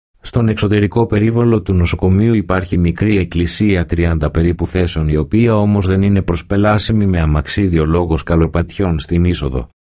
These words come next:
Οδός Τρενταλίδου δεκαεπτά, Ρέθυμνο εβδομήντα τέσσερις χιλιάδες εκατό.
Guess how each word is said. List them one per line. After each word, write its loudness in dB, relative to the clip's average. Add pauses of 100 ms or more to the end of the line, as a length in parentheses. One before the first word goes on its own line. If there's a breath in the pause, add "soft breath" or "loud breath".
Οδός 0
Τρενταλίδου 0
δεκαεπτά, -2 (140)
Ρέθυμνο 0
εβδομήντα 0
τέσσερις 0
χιλιάδες 0
εκατό. -4